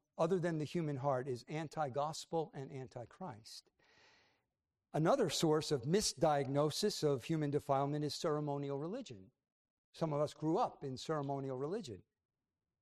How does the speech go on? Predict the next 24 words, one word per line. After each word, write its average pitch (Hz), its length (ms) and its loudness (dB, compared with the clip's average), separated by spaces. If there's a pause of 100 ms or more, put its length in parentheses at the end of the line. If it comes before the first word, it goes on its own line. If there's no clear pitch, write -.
(100)
You 131 60 -4
got 180 120 6
a 214 60 2
problem. 190 540 4
You 143 80 2
want 180 120 6
to 180 40 4
be 190 100 4
fixed. - 340 2
You 196 80 6
want 208 140 6
to 208 40 4
be 214 40 6
right 214 180 6
with 185 140 2
God. 196 220 4
You 202 80 4
don't 285 140 2
need 220 160 2
regeneration 214 920 4
and 196 120 6
a 196 40 6
new 196 180 6
heart. 240 400 4